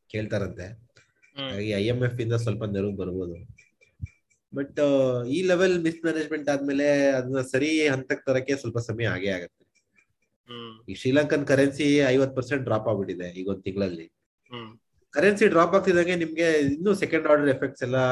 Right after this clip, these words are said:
Speaker 1: ಅಲ್ಲಿ ಬರ್ತವೆ. ಯಾಕಂದ್ರೆ ನಿಮ್ಗೆ ಡೊಮೆಸ್ಟಿಕ್ ಕರೆನ್ಸಿ ಅದೇ ಡಾಲರ್ ನ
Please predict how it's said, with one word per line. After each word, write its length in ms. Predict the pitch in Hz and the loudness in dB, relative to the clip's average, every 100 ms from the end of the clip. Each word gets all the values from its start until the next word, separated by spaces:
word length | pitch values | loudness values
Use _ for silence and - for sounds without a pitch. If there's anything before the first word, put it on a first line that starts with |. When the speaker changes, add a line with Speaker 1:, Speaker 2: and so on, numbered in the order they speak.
| 123 117 113 107 98 _ _ _ _ | 2 2 0 -4 -8 _ _ _ _
Speaker 1:
ಅಲ್ಲಿ 200 | 113 110 | -8 -6
ಬರ್ತವೆ. 380 | 101 101 110 101 | -2 -2 0 -2
ಯಾಕಂದ್ರೆ 580 | 92 - - 104 120 123 | -2 -10 -20 -10 -6 -4
ನಿಮ್ಗೆ 680 | 120 120 123 123 120 117 _ _ _ _ 104 | -4 -4 0 2 0 -4 _ _ _ _ -4
ಡೊಮೆಸ್ಟಿಕ್ 460 | 113 131 139 147 135 | 0 2 2 -2 2
ಕರೆನ್ಸಿ 400 | 131 131 131 135 | 4 4 2 2
ಅದೇ 260 | 123 165 | 4 6
ಡಾಲರ್ 360 | 165 151 147 | 8 8 6
ನ 80 | 147 | 4